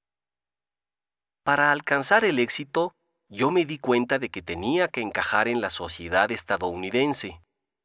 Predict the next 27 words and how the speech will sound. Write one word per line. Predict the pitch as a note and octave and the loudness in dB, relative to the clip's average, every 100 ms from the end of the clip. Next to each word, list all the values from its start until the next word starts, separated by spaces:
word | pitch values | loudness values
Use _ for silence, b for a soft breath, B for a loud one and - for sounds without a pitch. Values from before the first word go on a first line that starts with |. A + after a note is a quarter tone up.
| - | -2
Por | F3 | 0
eso | F#3+ G3 G3 G3 | 2 0 2 0
yo | D3 E3+ | 2 -2
puse | D#3 D#3+ D3+ B2+ | -2 -6 -4 -4
todo | - - F#3+ G3 | -4 -2 2 4
mi | E3 B2 | 4 2
esfuerzo | G#2+ - C3+ C#3 - B2+ | 0 0 2 2 0 -2
en | A2+ | 0
asimilarme | G2 - G2 G2 G#2 A#2+ B2 A#2 | -2 -2 -6 -2 2 2 2 -4
a | |
las | G2 - | -6 -10
costumbres | - - E3+ E3+ C#3 G#2+ | -14 -8 -6 -4 -4 -4
de | G#2+ | -4
esta | A2 - F2+ | -4 -4 -6
ciudad. | - E2+ D#2 C#2 _ _ _ _ _ | -6 -4 -4 -4 _ _ _ _ _
Tú | C4 | -4
sabes | A#3 F#3+ D#3+ C3 | 0 2 2 0
que | - G#2+ | -4 -2
Nueva | F#2+ | 0
York | F#2 A2+ C#3 - - | 2 4 2 0 -2
tiene | A#2 A2 G#2+ | 0 2 0
un | F3+ | 0
modo | F3+ C#3 C#3 C#3 A#2+ | 0 4 4 4 0
de | G#2 | -2
ser | - G#2 G2+ | -4 -4 -4
muy | G2 A#2+ C#3 | -2 0 0
cosmopolita | C3+ A#2+ - G2 F2+ F2+ A2+ - D3+ | 0 -2 0 -2 -2 -6 -6 -4 -4